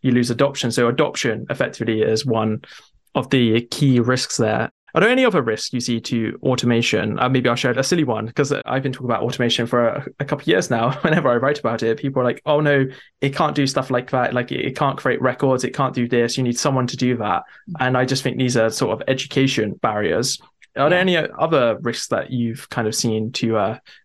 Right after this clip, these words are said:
Speaker 1: being able to automate more in procurement arise?
Speaker 2: Yeah. So I think definitely start small.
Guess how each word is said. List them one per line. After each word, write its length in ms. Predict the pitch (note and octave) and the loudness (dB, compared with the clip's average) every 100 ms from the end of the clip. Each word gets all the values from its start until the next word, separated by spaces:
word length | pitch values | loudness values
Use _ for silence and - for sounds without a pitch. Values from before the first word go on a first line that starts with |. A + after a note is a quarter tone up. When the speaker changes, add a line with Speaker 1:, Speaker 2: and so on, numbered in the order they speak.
| - | -2
Speaker 1:
being 120 | C3+ | 0
able 120 | A#2+ | 0
to 80 | - | 0
automate 400 | C3+ C3+ A#2+ B2 | 2 2 0 0
more 220 | A#2 G#2+ | 0 0
in 60 | A2+ | -4
procurement 460 | - C#3 A2+ G#2+ A#2+ | -6 -2 -2 -2 0
arise? 560 | A2 G#2 G#2 - - - _ _ _ _ A#3 | 0 0 0 -2 -2 -6 _ _ _ _ 2
Speaker 2:
Yeah. 460 | B3 A3 G#3 F3+ - | 4 4 2 -4 -10
So 160 | - C#4+ | -2 0
I 40 | |
think 260 | C4+ D#4 - | 2 0 0
definitely 320 | D4 D4 E4 | 0 0 -2
start 300 | D#4 A#3 - | 0 0 -2
small. 420 | - F#3+ F3 A3 | -2 0 2 0